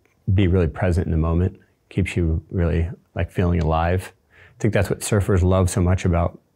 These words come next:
chasing big waves and heavy waves is that, you know, that feel-, that feeling of that fear, that danger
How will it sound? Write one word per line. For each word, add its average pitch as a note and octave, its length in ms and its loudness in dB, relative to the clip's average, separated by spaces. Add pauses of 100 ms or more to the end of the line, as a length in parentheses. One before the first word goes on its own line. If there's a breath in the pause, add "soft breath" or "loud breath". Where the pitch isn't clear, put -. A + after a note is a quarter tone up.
(520)
chasing G2 340 0
big F2+ 120 2
waves F2+ 340 2
and F2+ 140 2
heavy F2 240 0
waves E2+ 420 0
is E2 300 -4 (920 soft breath)
that, F#2+ 340 -2 (280)
you G2+ 120 4
know, E2+ 100 2
that D#2+ 160 -4
feel-, G2 420 0 (120)
that G2 160 0
feeling A#2+ 360 2
of G#2 60 4
that F#2 180 0
fear, A2+ 480 2
that F#2+ 180 4
danger G#2 580 2